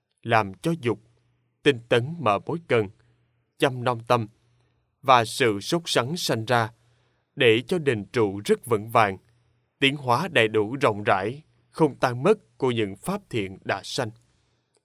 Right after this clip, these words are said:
Những chân tướng như thế gọi là trưởng hành. Tâm định và trưởng hành như đã nói, gom lại hai cách này thành một,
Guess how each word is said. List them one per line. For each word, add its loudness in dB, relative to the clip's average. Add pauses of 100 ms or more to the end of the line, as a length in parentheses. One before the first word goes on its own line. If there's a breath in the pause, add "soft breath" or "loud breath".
(680)
Những 0
chân 0
tướng 0
như -2
thế -2 (420)
gọi 2
là 0 (380)
trưởng 0 (140)
hành. -6 (1800)
Tâm 0
định 0
và 4
trưởng -4
hành -6 (100)
như -4
đã 2
nói, -4 (380)
gom -2
lại 4
hai -4
cách -4
này 0
thành -10
một, -2